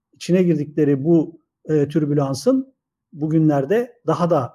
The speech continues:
derinleştiğini söyleyebiliriz. Avrupa Birliği acaba gelecekte nasıl bir birlik olacak?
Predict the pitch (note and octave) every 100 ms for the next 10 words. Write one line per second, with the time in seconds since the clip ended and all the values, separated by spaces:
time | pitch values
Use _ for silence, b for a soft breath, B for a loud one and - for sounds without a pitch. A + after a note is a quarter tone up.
0 | _ C#3+ C#3+ D3 C3 B2 - D3 A3+ C#4+
1 | - D#3+ C#3 D#3+ D#3+ C3 A#2+ - - _
2 | _ _ _ - D#3+ D#3 D#3 D#3 D3+ D3
3 | C#3+ C#3 _ _ D#3+ D#3+ D#3 D3 C3+ D3+
4 | D3 D3 D3 D#3+ F3+ F#3 D#3 C#3+ B2+ C#3
5 | C#3+ D3 D3 B2+ C#3+ B2 -